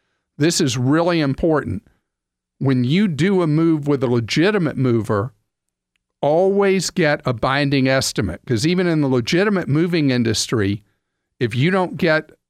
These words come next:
the word binding in your estimate, even if they give you an estimate, you can be charged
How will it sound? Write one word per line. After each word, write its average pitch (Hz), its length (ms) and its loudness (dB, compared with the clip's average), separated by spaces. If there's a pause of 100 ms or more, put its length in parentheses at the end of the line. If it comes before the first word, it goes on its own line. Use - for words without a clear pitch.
(180)
the 139 120 -2
word 131 420 0
binding 151 800 0 (200)
in 170 220 0
your 160 260 0
estimate, 156 600 0 (800)
even 202 260 2
if 180 120 -2
they 170 160 0
give 165 320 0
you 208 160 2
an 139 80 0
estimate, 127 640 0
you 156 180 0
can 170 160 0
be 151 140 0
charged 143 500 -2